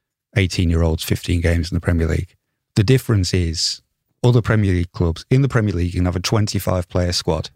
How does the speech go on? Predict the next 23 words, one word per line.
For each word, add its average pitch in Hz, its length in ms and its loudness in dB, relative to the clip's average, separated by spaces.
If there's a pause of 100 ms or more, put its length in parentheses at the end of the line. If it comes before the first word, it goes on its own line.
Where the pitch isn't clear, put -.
(380)
and 85 520 -2 (400)
then 104 240 2
supplement 95 540 -2
that 87 160 -2
by 90 120 -2
using 90 340 0
eligible 87 640 0
under 87 140 0
twenty-threes. - 680 -6 (400)
Leeds, 113 580 2 (100)
Bielsa 101 380 0
goes 92 260 -2
with 87 240 0 (120)
eighteen 92 520 -2 (380)
players 90 480 0
in - 80 -2
his 82 140 2
squad 92 340 0 (320)
and 101 100 2
supplements 95 520 0
the 101 100 0
eighteen 92 540 0 (400)
with 85 360 -2